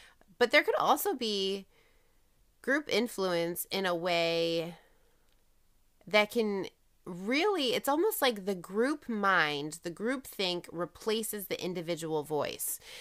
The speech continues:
And I'm thinking in instances, um, of course, of, like, addiction,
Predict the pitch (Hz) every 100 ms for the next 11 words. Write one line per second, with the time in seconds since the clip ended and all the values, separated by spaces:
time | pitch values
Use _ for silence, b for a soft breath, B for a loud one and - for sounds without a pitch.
0 | B - 208 208 311 381 294 285 254 240
1 | - 202 - 196 208 - 208 202 190 175
2 | 170 170 - - 170 156 156 - 240 -
3 | 254 - 202 208 - 185 180 175 - 220
4 | 330